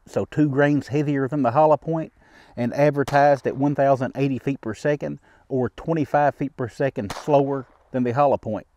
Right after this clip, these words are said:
So I was a little surprised to see these chronograph results. I averaged seven hundred and eighty feet per second with a standard deviation of twenty-one,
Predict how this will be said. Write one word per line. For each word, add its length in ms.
So 460
I 100
was 140
a 40
little 220
surprised 540
to 80
see 160
these 180
chronograph 560
results. 480
I 160
averaged 300
seven 360
hundred 380
and 180
eighty 240
feet 260
per 120
second 420
with 120
a 60
standard 380
deviation 680
of 120
twenty-one, 840